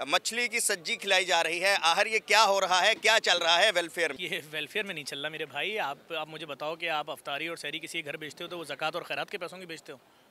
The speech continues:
Speaker 2: आप जब अपने पड़ोस में भेजते हो, कौन से पैसे की भेजते हो? आप बताएं।
Speaker 1: अच्छा, जो सार्फिन हैं जो इस वक्त, अ, तनकीद कर रहे हैं, उनका ये कहना है कि शुतर मुर्ग ही क्यों,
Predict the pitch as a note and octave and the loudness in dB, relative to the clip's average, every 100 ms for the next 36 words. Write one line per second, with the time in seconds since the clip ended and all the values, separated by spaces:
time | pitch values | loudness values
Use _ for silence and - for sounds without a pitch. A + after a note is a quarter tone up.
0 | _ - - D#3 F3+ F3 G3 E3+ F3+ G#3+ | _ -20 -14 -10 -8 -6 -6 -6 -6 -6
1 | F3 - G#3 G#3+ A3 F#3+ F3+ D#3 C3+ - | -8 -8 -8 -8 -8 -8 -8 -8 -12 -16
2 | B2 - - _ _ _ _ - - - | -20 -20 -20 _ _ _ _ -20 -20 -12
3 | D#3 D#3+ E3 A3 - - F3+ B3 A#3 B3 | -10 -6 -6 -6 -10 -18 -16 -16 -14 -16
4 | A3 - E3 F3+ F#3 G3+ G3 F#3 F#3 F3+ | -16 -12 -10 -8 -8 -8 -4 -4 -4 -6
5 | - E3+ E3 E3 E3 D#3+ D#3 - B2 B2+ | -6 -6 -6 -4 -2 -2 -2 -6 -8 -6
6 | E3+ D#3 F3 F#3+ - C#3 C3+ D#3 F#3+ A3+ | -6 -6 -6 -6 -2 -2 -2 -2 -4 -2
7 | A3+ G3+ G3 E3 F3+ D#3+ F3 F#3 F#3+ D#3+ | -2 0 0 0 0 0 0 0 -4 -6
8 | F3+ G#3 F#3+ D#3+ F#3 C#3+ E3 D#3 D#3 | -6 -8 -6 -4 -6 -6 -8 -8 -10